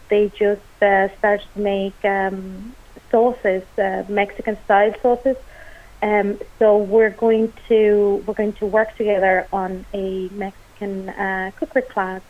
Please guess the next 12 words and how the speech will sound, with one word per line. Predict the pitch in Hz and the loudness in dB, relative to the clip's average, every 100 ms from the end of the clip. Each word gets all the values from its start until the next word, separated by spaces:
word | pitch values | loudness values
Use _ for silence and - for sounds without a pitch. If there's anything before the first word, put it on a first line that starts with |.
| - | -12
and | 208 196 196 | -8 -6 -4
demo | 202 190 190 185 - | -4 -2 -4 -6 -6
at | 202 196 - - - | -10 -10 -14 -20 -8
the, | 196 190 185 185 190 | -4 -4 -4 -4 -2
um, | 190 190 190 190 - - - - - - - | -2 -4 -6 -14 -18 -20 -20 -20 -20 -20 -6
um, | - 226 220 208 208 202 208 208 - - - - | 2 4 4 2 2 0 0 -2 -8 -20 -20 -6
at | 214 214 - - | -2 -2 -6 0
the, | 233 214 208 202 202 214 | 2 4 2 2 0 0
uh, | 214 214 202 202 | 0 0 2 0
festival. | 208 277 269 - 196 180 233 - - - - - - - - - - | 0 0 0 0 2 2 2 -6 -20 -20 -20 -20 -20 -20 -20 -16 -2
And | 240 233 233 233 226 | 2 4 4 2 0
it's | 311 226 | -2 -2